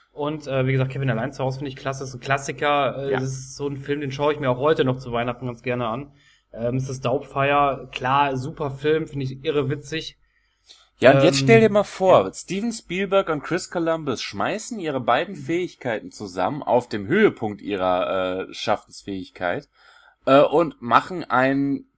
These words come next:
Speaker 2: Kinderabenteuerfilm mit Trickfallen, mit Humor, mit einfach,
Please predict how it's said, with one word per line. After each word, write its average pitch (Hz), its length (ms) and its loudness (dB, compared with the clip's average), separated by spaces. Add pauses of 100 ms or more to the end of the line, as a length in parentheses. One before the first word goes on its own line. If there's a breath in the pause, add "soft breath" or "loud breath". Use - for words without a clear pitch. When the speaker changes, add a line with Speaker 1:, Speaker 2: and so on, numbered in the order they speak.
Speaker 2:
Kinderabenteuerfilm 117 1900 2
mit 120 220 -2 (320 soft breath)
Trickfallen, 151 1300 2
mit 131 200 -4 (580)
Humor, 151 760 4
mit 139 180 -2
einfach, 156 420 -4